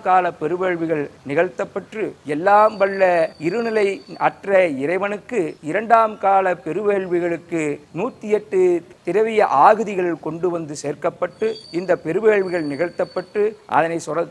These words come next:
தொடர்ந்து சரியாக எட்டு முப்பது மணி அளவிலே கலைகள் நாடிகள் மூலமாக நாடி சந்தானம் என்று சொல்லப்படுகின்ற அந்த நாடி சந்தான நிகழ்வு, அதாவது ஒரு கும்பாபிஷேகம் என்று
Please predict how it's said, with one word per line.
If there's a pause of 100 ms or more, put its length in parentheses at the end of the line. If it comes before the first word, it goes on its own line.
தொடர்ந்து (100)
சரியாக (180)
எட்டு
முப்பது (180)
மணி
அளவிலே (280)
கலைகள் (280)
நாடிகள்
மூலமாக (460)
நாடி
சந்தானம்
என்று
சொல்லப்படுகின்ற (520)
அந்த (460)
நாடி
சந்தான
நிகழ்வு, (220)
அதாவது (220)
ஒரு (120)
கும்பாபிஷேகம்
என்று